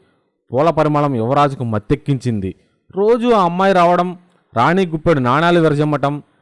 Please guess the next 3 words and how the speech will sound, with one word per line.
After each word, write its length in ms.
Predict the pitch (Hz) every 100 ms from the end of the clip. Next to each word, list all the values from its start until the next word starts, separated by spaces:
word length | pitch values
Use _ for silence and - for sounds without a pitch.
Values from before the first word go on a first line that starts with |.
| _ -
రాజభవనమంతా 960 | 135 175 240 226 214 214 196 190 185
పూల 380 | 190 - 131 180
సుగంధంతో 720 | 190 180 175 170 160 180 131